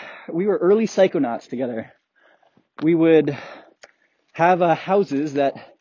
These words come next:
were either, like, in our community.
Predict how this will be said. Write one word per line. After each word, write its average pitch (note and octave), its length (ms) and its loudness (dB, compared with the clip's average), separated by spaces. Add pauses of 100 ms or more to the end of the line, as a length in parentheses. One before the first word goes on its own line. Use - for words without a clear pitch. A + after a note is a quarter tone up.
(500)
were D#3 180 -2
either, D#3+ 440 2 (580)
like, C#3+ 140 -6
in G3+ 160 2
our G3+ 100 4
community. G3 640 0